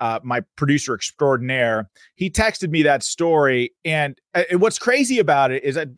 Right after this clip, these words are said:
I mentioned it briefly yesterday, is that while we were both outraged that something like that might be true, and it, and, and frankly, in this day and age, I mean,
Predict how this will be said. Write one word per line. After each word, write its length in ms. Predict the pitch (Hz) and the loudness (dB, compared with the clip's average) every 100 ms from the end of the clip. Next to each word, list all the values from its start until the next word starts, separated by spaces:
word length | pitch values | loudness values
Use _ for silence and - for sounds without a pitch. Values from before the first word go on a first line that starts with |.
| 175 | -4
I 40 | |
mentioned 340 | 170 202 165 | 0 0 -2
it 100 | 147 | -4
briefly 300 | 135 151 127 | 0 -2 0
yesterday, 420 | 123 151 - 131 131 | 0 0 0 -2 -2
is 120 | 123 | 0
that 160 | 123 - _ _ _ | -4 -4 _ _ _
while 280 | - 190 214 | 0 4 4
we 120 | 220 | 4
were 120 | 233 165 | 4 4
both 280 | 165 175 135 | 4 2 0
outraged 560 | 139 156 139 120 104 101 | 0 0 0 -4 -4 -6
that 60 | 117 | -6
something 300 | - 127 127 | -6 -6 -4
like 200 | 123 - | -2 0
that 180 | 123 - | -2 -2
might 480 | 113 120 131 151 156 104 | -8 -2 0 0 -4 -4
be 160 | 135 | -2
true, 520 | 104 - 135 135 101 110 | -2 -2 0 2 2 -2
and 120 | 139 | -4
it, 120 | 160 - | -4 -6
and, 120 | 160 - | -10 -8
and 140 | 156 | -8
frankly, 380 | - 277 226 165 - | -2 0 0 -4 -2
in 140 | 175 | 0
this 180 | 226 240 | 2 2
day 200 | 220 180 | 0 0
and 100 | 151 | 0
age, 340 | 143 139 123 _ | 0 -2 -6 _
I 40 | - | -20
mean, 100 | - | -20